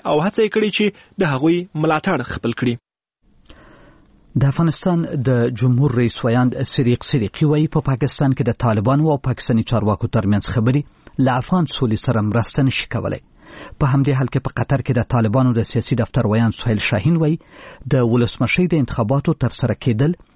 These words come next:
Speaker 2: د سولې پر خبرو کومه منفي اغیزه نشي پرېښودی او که امریکایان هغه موافقتنامه چې د نهم پړاو خبرو تر پای وروسته یې کړې وه لاسلیک کړي، ښایي دوی له افغانانو سره چې افغان حکومت یې هم یوه برخه وي د سولې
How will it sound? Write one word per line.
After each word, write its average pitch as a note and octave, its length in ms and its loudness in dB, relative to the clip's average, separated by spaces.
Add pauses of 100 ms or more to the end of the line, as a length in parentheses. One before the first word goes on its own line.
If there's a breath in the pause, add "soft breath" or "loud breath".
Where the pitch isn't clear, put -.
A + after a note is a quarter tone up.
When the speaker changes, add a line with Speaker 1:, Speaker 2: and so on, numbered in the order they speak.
(160)
Speaker 2:
د B2 140 0
سولې F3 280 0
پر A#2+ 160 -4
خبرو B2+ 380 0
کومه A#2 220 2
منفي A2+ 280 0
اغیزه A#2+ 360 0
نشي - 180 -6
پرېښودی A2 480 -2 (460 loud breath)
او A#2 80 2
که A#2 240 0
امریکایان A#2 520 2
هغه A2+ 220 2
موافقتنامه A2 800 0 (400 loud breath)
چې C#3 140 0
د A#2 120 4
نهم D3+ 240 2
پړاو B2 280 0
خبرو A#2 340 0
تر A#2 160 -4
پای A#2 180 0
وروسته C3+ 320 0
یې C#3 180 0
کړې C#3+ 200 2
وه C3+ 60 2
لاسلیک A#2 520 0
کړي، B2+ 160 0 (480 loud breath)
ښایي F#3+ 340 2
دوی F3 200 2
له G#2+ 160 0
افغانانو B2 500 0
سره - 180 -4 (300 soft breath)
چې - 160 -2
افغان E3+ 400 0
حکومت E3+ 340 -2
یې C3+ 60 0
هم A2 200 2
یوه G2+ 160 0
برخه A#2+ 280 0
وي B2+ 80 0 (320 soft breath)
د B2 160 0
سولې G#2+ 200 0